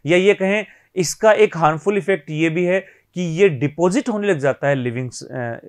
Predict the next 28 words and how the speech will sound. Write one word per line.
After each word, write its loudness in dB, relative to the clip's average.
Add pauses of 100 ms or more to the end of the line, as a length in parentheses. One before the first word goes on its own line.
(200)
बॉडीज 0
के -4
अंदर -6 (400)
और 2
परमानेंट 4
होने 0
लग 0
जाए, 0 (280)
रेसिस्ट 0
हो 2
जाता 2
है, -2
परमानेंट 0
होने 0
लग 0
जाता -2
है। 0 (380)
नेक्स्ट 4
देखें, 6
pesticide 4
are 4
basically 0
synthetic -2 (160)
toxic -2 (120)
chemicals -2 (1300)
with 4 (200)
economical 4 (320)
repercussive 4